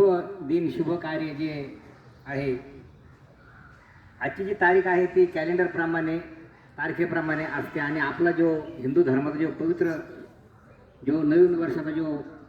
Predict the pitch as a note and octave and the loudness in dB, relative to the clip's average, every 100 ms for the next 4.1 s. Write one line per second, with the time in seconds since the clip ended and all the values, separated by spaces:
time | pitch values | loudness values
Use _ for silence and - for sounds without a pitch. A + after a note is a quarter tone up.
0 | - - - - D#4+ E3 - D#3+ D3+ D3+ | -20 -14 -12 -4 -2 0 0 0 -2 0
1 | D3 C3+ C3 D3 C#3+ C#3+ - D3+ C3+ C#3+ | 0 -2 0 0 -2 -4 -4 -4 -2 -2
2 | D3 C3 C3+ C#3 C3 C3 C3 B2+ - C3 | -2 0 2 2 2 2 4 2 0 -2
3 | C3+ C3 - A#2+ C3 C3 A#2+ B2 B2+ C3 | -2 -6 -12 -6 -4 -4 -4 -4 0 2
4 | C3+ | 2